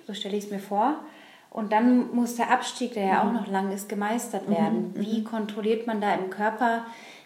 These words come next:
Speaker 1: wieder diese Spannung, dass die Konzentration bleibt, dass
Speaker 2: Mhm,
Speaker 1: man
Speaker 2: mhm.
Speaker 1: bis zum letzten Schritt, wenn man im Camp wieder ankommt,
Speaker 2: Ja.
Speaker 1: in dieser positiven Spannung bleiben kann, dass man eben keine Fehler macht oder
Speaker 2: Ja.
Speaker 1: abstürzt oder was weiß ich.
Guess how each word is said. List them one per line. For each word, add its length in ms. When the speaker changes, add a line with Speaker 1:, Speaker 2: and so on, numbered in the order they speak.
Speaker 1:
wieder 220
diese 260
Spannung, 560
dass 160
die 100
Konzentration 880
bleibt, 400
dass 160
Speaker 2:
Mhm, 60
Speaker 1:
man 320
Speaker 2:
mhm. 420
Speaker 1:
bis 280
zum 120
letzten 380
Schritt, 300
wenn 80
man 100
im 140
Camp 260
wieder 220
ankommt, 580
Speaker 2:
Ja. 340
Speaker 1:
in 220
dieser 600
positiven 520
Spannung 360
bleiben 340
kann, 200
dass 140
man 100
eben 160
keine 340
Fehler 320
macht 340
oder 160
Speaker 2:
Ja. 200
Speaker 1:
abstürzt 640
oder 160
was 200
weiß 160
ich. 140